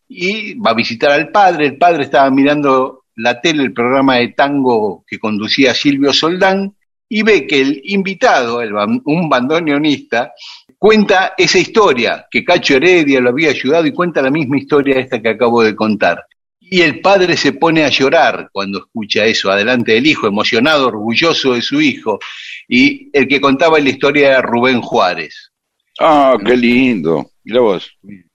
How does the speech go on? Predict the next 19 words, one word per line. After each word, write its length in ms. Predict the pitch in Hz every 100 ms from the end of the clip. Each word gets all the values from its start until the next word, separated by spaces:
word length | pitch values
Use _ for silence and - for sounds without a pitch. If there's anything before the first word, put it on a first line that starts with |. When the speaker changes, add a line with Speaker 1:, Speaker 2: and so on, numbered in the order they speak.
| _ -
Speaker 1:
Sí, 360 | 117 113 101
sí, 300 | 87 104 90
sí, 240 | 80 82 90
sí. 220 | - - _ _ _ -
Esto, 500 | 131 131 135 131 143
bueno, 240 | 165 135
esto 240 | 165 - 147
para 200 | 120 113
Speaker 2:
Sensacional. 260 | - 98 -
Speaker 1:
recordar. 320 | 113 104 - _ _ _
Sí, 380 | - 123 120 113
Speaker 2:
No, 300 | 104 175 180
Speaker 1:
sí, 60 | 117
Speaker 2:
pero 120 | 98
sensacional, 1080 | 92 95 95 87 - 110 117 127 135 127 117
Speaker 1:
sí. 40 |
Speaker 2:
aparte 380 | 92 - 101 85
para 180 | 76 80
un, 380 | 90 82 65